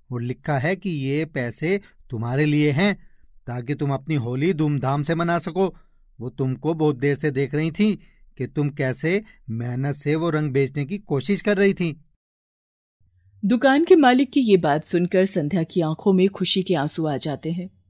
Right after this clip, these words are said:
Speaker 2: और वो बहुत खुश हो जाती है। मन ही मन वो उस कार वाली औरत को धन्यवाद देती है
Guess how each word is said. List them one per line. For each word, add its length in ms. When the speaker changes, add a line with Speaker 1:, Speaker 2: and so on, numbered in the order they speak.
Speaker 2:
और 120
वो 140
बहुत 380
खुश 300
हो 60
जाती 340
है। 100
मन 160
ही 80
मन 220
वो 140
उस 140
कार 240
वाली 240
औरत 280
को 100
धन्यवाद 520
देती 380
है 80